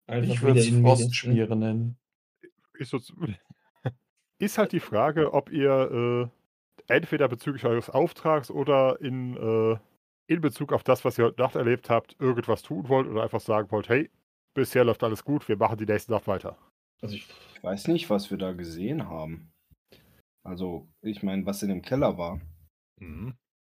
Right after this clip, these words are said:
Speaker 3: Apropos,
Speaker 1: Echt?
Speaker 3: äh,
Speaker 1: Apropos.
Speaker 3: wa-, äh, kurze Frage, ich nehme an, wir machen die Kiste wieder zu?
Speaker 1: Ja, ja, klar. Ist ja niemand da
Speaker 2: Wäre
Speaker 1: gewesen.
Speaker 2: sinnvoll gewesen.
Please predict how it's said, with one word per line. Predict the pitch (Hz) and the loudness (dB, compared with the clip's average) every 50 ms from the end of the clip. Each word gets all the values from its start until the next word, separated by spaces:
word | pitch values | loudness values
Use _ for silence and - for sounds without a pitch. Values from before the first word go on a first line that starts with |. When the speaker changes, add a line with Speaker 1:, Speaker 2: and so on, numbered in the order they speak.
| _ - | _ -2
Speaker 3:
Apropos, | - 143 - - 214 - - 190 180 143 110 - - | 0 0 0 0 -2 -2 0 0 2 2 2 0 0
Speaker 1:
Echt? | 110 110 113 113 110 107 _ _ _ _ _ _ _ _ _ 123 | -2 -2 0 -2 -2 -4 _ _ _ _ _ _ _ _ _ -18
Speaker 3:
äh, | |
Speaker 1:
Apropos. | 117 120 - - - - 127 - - _ _ | -16 -14 -12 -12 -12 -12 -14 -16 -18 _ _
Speaker 3:
wa-, | - 92 117 143 156 - | -8 -2 0 0 0 0
äh, | 113 110 107 104 104 110 120 _ _ _ _ _ _ _ _ - | -4 -8 -8 -10 -14 -20 -20 _ _ _ _ _ _ _ _ -4
kurze | - 180 190 - 196 | -2 -2 -2 -2 -4
Frage, | - - 170 143 120 101 | -2 2 2 2 2 2
ich | 95 - | -2 -2
nehme | 127 127 131 | -2 0 0
an, | 143 135 113 | 0 -2 -2
wir | 127 | 0
machen | 117 127 110 120 | 0 0 -2 -2
die | 120 | -6
Kiste | - - 131 - - | -4 -4 -4 -4 -4
wieder | 120 120 113 | -2 -2 -2
zu? | - - 143 185 208 208 _ _ _ _ _ _ _ _ - | -2 0 -2 -2 -2 -4 _ _ _ _ _ _ _ _ -6
Speaker 1:
Ja, | 110 104 | -2 0
ja, | 107 107 | 0 2
klar. | 120 131 135 120 104 - - _ _ _ _ _ _ _ _ | 4 6 6 6 4 0 -4 _ _ _ _ _ _ _ _
Ist | - 117 110 104 107 113 107 - - - | -10 -10 -8 -8 -8 -8 -8 -8 -6 -4
ja | 110 | -2
niemand | 98 101 110 117 117 113 - | 0 2 4 4 4 6 6
da | 113 | 8
Speaker 2:
Wäre | 117 117 | 8 8
Speaker 1:
gewesen. | 98 104 117 117 | 6 4 2 2
Speaker 2:
sinnvoll | 117 117 - - 113 113 113 | 0 0 0 2 2 2 4
gewesen. | 107 110 101 117 113 113 110 104 117 113 117 131 - | 2 -2 0 0 0 0 0 0 -2 -4 -4 -6 -10